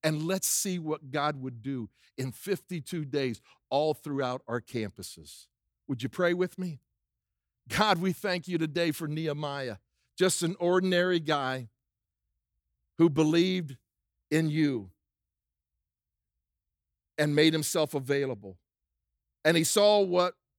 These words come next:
was, and he said, "You know what? It shouldn't be that way." And he began to think what could be and what should be.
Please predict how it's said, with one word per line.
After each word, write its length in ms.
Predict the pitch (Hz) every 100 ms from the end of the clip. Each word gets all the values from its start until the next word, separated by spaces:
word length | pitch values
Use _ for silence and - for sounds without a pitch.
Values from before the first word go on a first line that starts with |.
| _ -
was, 600 | 147 175 156 123 107 -
and 140 | 135 135
he 100 | 151
said, 420 | - 170 147 135
"You 100 | 165
know 140 | 170
what? 220 | 175 185 - _ _ _ _ _ _ -
It 60 |
shouldn't 360 | - 202 185 147
be 140 | 190
that 260 | 160 123 120
way." 220 | 98 87 _ _ _ _ _ _ _ _ _ _ _ _ 120
And 100 | 151
he 80 |
began 400 | 143 143 175 190
to 80 | 170
think 300 | - 190 175
what 260 | 160 160 -
could 360 | - 196 170 135
be 180 | 127
and 120 | 120 139
what 180 | 143
should 420 | - - 202 175 123
be. 260 | 113 82